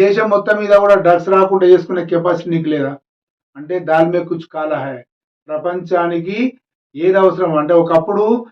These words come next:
చాలా మంది చెప్పారు రేపటి యుద్ధాలన్నీ నీటి కోసమే అని, కానీ కాదు, రేపటి యుద్ధాలన్నీ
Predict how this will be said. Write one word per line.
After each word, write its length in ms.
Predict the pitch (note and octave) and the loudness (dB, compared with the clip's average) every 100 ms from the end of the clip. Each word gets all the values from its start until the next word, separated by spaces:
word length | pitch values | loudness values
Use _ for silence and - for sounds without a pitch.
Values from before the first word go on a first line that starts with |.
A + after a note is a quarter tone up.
| _ _ - - | _ _ -20 -8
చాలా 180 | F3 G3+ | 0 0
మంది 160 | G#3 G3 | 2 2
చెప్పారు 340 | F#3+ G3 F#3+ F3 E3 | 2 4 4 4 4
రేపటి 320 | F#3+ G3 F#3 F3+ | 4 4 0 0
యుద్ధాలన్నీ 460 | F3 F#3+ F#3 F#3 F3+ | 2 4 4 4 4
నీటి 240 | F#3 F#3+ G3 | 2 0 2
కోసమే 320 | F#3+ E3+ D3+ C3 | 4 4 0 -2
అని, 120 | A#2+ - _ _ _ _ _ _ D#3 | -6 -12 _ _ _ _ _ _ -12
కానీ 160 | E3 D#3+ | -10 -2
కాదు, 200 | D#3 D#3+ C3+ C3+ | 0 0 -4 -2
రేపటి 320 | D#3+ E3 D#3 D#3 | -2 0 -2 -2
యుద్ధాలన్నీ 520 | D#3+ F3 F3 F3+ | 0 2 2 2